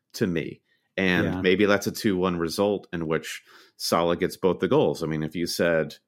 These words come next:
Speaker 1: seven two result in favor of Villa in game week four, but Salah gets two goals and a bonus point, yeah, you're, you're laughing and you're taking that as a captaincy option. So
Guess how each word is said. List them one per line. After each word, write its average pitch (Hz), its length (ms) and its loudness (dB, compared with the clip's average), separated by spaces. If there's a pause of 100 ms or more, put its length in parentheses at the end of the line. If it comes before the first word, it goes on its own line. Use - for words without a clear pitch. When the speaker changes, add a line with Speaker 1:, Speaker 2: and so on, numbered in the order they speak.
Speaker 1:
seven 95 540 2
two 95 260 2
result 87 520 0
in 90 100 -4
favor 87 340 2
of 73 160 -4
Villa 98 280 2
in 82 120 -4
game 80 240 -2
week 76 180 -6
four, 101 420 0 (300)
but 87 140 -2
Salah 90 440 2
gets 87 440 0
two 95 320 -4
goals 87 600 0
and 87 100 -6
a 80 60 -6
bonus 113 340 -2
point, 69 340 -10 (340)
yeah, 220 280 2
you're, 98 340 2
you're 104 140 0
laughing 107 580 0
and 80 80 -2
you're 82 160 -2
taking 139 440 -2
that - 260 -8
as 76 160 -6
a 78 80 -12
captaincy 73 560 -8
option. 69 320 -8
So 95 300 0